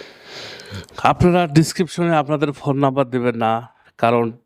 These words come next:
ফোন নাম্বার যখন আপনি দিবেন, তখন অন্য একজন কবিরাজ রফিকুল ইস-, রফিকুল ইসলামের নামকরণ করে জিজ্ঞাস-, আপনার সাথে কথা বলবে। আপনি বিশ্বাস করে ফেলবেন, শেষ পর্যন্ত আপনি ঠকবেন।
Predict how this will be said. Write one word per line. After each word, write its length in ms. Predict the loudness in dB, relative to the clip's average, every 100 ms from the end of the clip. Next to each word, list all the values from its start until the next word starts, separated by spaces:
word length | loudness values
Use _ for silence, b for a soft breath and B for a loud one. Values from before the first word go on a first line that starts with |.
| -2
ফোন 160 | -2 0
নাম্বার 640 | -2 2 2 0 -6 -8
যখন 320 | -6 -2 2
আপনি 260 | 2 0 -10
দিবেন, 500 | -10 -6 -4 -6 -12 _ _ _ _
তখন 220 | 0 2
অন্য 360 | 2 2 4 4
একজন 340 | 4 0 -4
কবিরাজ 640 | 0 2 4 2 0 -10 -18 _ _ _ _ _ _ _ _ _ 2
রফিকুল 380 | 4 4 4
ইস-, 240 | 2 2 2
রফিকুল 260 | 4 4
ইসলামের 380 | 2 -2 -4 -2
নামকরণ 800 | 0 0 0 -4 -10 -2 -2 -2
করে 320 | -2 0 0 0
জিজ্ঞাস-, 420 | 0 2 0 -2 -14 _ _
আপনার 320 | -6 -2 -4
সাথে 240 | 0 0 2
কথা 280 | 0 0 -2
বলবে। 480 | 0 -2 -2 -4 -8 _ _ _ _ _ B B B B B B
আপনি 300 | 0 2 2
বিশ্বাস 400 | 2 2 4 2
করে 200 | 4 0
ফেলবেন, 400 | 2 -2 -2 -6
শেষ 280 | -4 -6 -4
পর্যন্ত 360 | 0 2 2 2
আপনি 320 | 0 -2 -6 -4
ঠকবেন। 560 | -2 0 -2 -4 -8